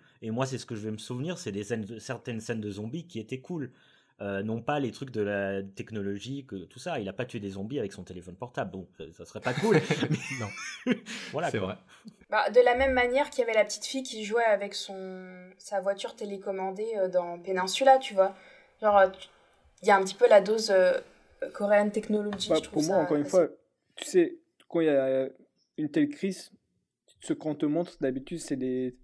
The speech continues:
Speaker 4: c'est la télé. C'est genre, tu, on te montre les infos, et cetera.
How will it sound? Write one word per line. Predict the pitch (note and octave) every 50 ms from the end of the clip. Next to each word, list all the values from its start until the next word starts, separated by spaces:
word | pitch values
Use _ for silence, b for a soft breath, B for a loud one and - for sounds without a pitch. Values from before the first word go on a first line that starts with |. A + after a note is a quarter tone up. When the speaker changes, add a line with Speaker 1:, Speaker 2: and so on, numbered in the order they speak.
| _ _ _
Speaker 4:
c'est | - - D#3
la | C#3 C3+ C3
télé. | - - D3 C#3+ D#3 D#3+ D#3 - - _ _ _ _ _ _
C'est | - - - - - - C#3+
genre, | B2 C#3+ C3+ B2+ - _ - E3
tu, | - - - -
on | D3+ C#3+
te | C#3+ D3+
montre | D3 D#3 D3+ D3
les | D3 C#3+ C3 C3+
infos, | C3+ C3+ C#3 - D#3+ D3+
et | C#3+ C#3+
cetera. | - C#3+ C#3 - C3 B2+ C3 D3+ G3